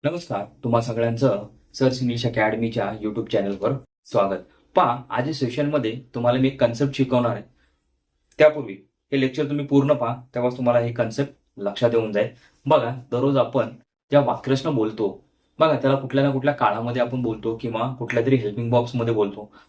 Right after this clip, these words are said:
पण काही रचना अशा असतात की त्या out of the box असतात, ज्या की टेन्समध्ये पण येत नाहीत आणि ज्या की हेल्पिंग बॉक्समध्ये पण येत नाहीत. मग त्याला बनवणार कसं?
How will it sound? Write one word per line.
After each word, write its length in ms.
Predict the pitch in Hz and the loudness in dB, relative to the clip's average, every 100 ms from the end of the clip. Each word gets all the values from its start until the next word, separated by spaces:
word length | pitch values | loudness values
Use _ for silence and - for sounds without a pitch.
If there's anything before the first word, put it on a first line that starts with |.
| _ | _
पण 180 | 139 127 | 2 4
काही 220 | 123 135 | 2 4
रचना 280 | 127 120 135 | 2 4 4
अशा 240 | 123 139 | 4 4
असतात 320 | 127 127 120 117 | 2 2 0 0
की 60 | 127 | -2
त्या 260 | 123 139 - _ - | 0 -2 -4 _ 2
out 180 | 127 156 | 4 4
of 100 | 160 | 4
the 100 | 147 | 4
box 280 | 127 127 | 2 0
असतात, 240 | 107 - - _ _ _ - | -2 -4 -14 _ _ _ -2
ज्या 140 | 123 123 | 0 0
की 80 | 135 | 0
टेन्समध्ये 500 | 120 120 127 131 139 | 0 2 4 6 6
पण 140 | 139 | 8
येत 200 | 139 139 | 6 6
नाहीत 180 | 147 139 | 2 4
आणि 200 | 127 123 | 2 4
ज्या 140 | 123 | 4
की 300 | 120 156 175 - _ _ - | 2 -2 -8 -14 _ _ -2
हेल्पिंग 280 | 117 131 127 | 0 2 4
बॉक्समध्ये 460 | 131 127 131 135 | 4 4 4 6
पण 160 | 135 127 | 6 2
येत 200 | 113 113 | 2 -2
नाहीत. 140 | 98 - | -10 -8
मग 120 | 127 | 0
त्याला 160 | 143 156 | 2 4
बनवणार 420 | 127 117 120 117 | 2 6 6 4
कसं? 260 | 113 - | -2 -10